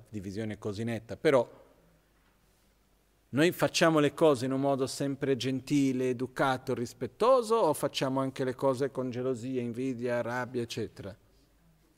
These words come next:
C'è di tutto. Anche nel rapporto verso un'altra persona siamo sempre coerenti nel modo di agire, un giorno in un modo, un altro giorno un po' diverso, eccetera. Non siamo cento per cento coerenti, nessuno di noi.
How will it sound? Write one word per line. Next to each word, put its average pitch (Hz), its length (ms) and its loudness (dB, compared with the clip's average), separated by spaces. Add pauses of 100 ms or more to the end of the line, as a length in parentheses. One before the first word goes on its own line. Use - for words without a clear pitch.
(200)
C'è - 160 -8
di 92 120 -6
tutto. 151 540 0 (1600)
Anche 180 300 2
nel 156 160 6
rapporto 151 480 4
verso 139 340 4
un'altra 147 440 4
persona 113 580 0
siamo 139 260 0
sempre 160 440 0
coerenti 170 500 2
nel 151 140 -2
modo 156 260 0
di 147 140 2
agire, 185 400 0
un 143 180 2
giorno 147 280 4
in 139 60 -2
un 139 100 -2
modo, 143 280 0
un 135 80 0
altro 135 240 0
giorno 143 220 0
un 139 80 -2
po' 139 100 0
diverso, 139 520 0
eccetera. 107 520 -6 (840)
Non 92 140 -10
siamo 208 300 2
cento 117 300 -4
per 117 160 -4
cento 110 340 -6
coerenti, 98 460 -6
nessuno 101 400 -6
di 95 80 -6
noi. 92 280 -8